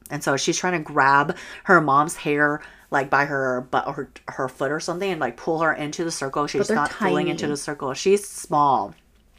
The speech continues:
Speaker 1: And then her grandma's like, "This is time for action." So she breaks her, I think, jade bracelet or whatever, her seal basically, and she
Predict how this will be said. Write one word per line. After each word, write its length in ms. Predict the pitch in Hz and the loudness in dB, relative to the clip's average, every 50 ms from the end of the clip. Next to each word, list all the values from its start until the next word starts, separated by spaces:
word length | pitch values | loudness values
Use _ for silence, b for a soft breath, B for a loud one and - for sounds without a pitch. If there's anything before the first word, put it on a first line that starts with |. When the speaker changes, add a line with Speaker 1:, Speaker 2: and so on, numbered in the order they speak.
| _ _ - | _ _ -6
Speaker 1:
And 160 | 165 156 147 | -4 -2 2
then 360 | 160 175 175 170 160 156 156 B B B B B B B B B B B | 6 6 6 6 4 2 0 B B B B B B B B B B B
her 180 | - 180 165 147 | 0 2 2 2
grandma's 420 | 160 147 139 143 147 143 135 - | 2 2 2 2 0 -2 -2 -2
like, 340 | 160 139 135 135 - - - - | -2 -2 -2 -2 -6 -8 -4 -2
"This 180 | 180 170 - | -2 -2 -2
is 120 | 165 151 - | -4 -4 -2
time 220 | - 170 156 147 | -2 -2 -2 -2
for 140 | - 151 - | -2 -2 -2
action." 400 | 135 139 139 - - 151 131 131 | 0 -2 -2 -4 -8 -8 -8 -6
So 140 | - - 147 | -6 -6 -6
she 160 | - - 190 | -2 0 -2
breaks 420 | 180 - 143 135 131 131 - - - - | 0 0 0 -2 -2 -2 -4 -8 -6 -4
her, 340 | 151 143 139 135 135 135 98 | -2 -2 0 0 0 0 -2
I 120 | 104 139 | -2 -4
think, 200 | - - 127 123 | -6 -6 -8 -6
jade 220 | - 131 127 123 | -4 -4 -4 -4
bracelet 380 | 113 113 120 120 - 156 151 151 | -4 -6 -8 -8 -8 -6 -6 -4
or 60 | 160 | -4
whatever, 460 | 170 175 180 175 185 202 208 220 220 B B B B B - | -4 -4 -2 0 2 2 2 2 0 B B B B B 2
her 180 | - 196 196 | 6 8 8
seal 320 | 190 - - 170 165 160 151 | 8 6 2 2 2 2 2
basically, 460 | 143 131 135 - - - - 139 131 | 0 -2 -2 -4 -6 -6 -4 -4 -4
and 200 | 123 135 - - _ _ _ | -4 -4 -6 -10 _ _ _
she 460 | - - - - 147 143 127 110 - | -10 -8 -4 -4 -2 -2 -2 -4 -6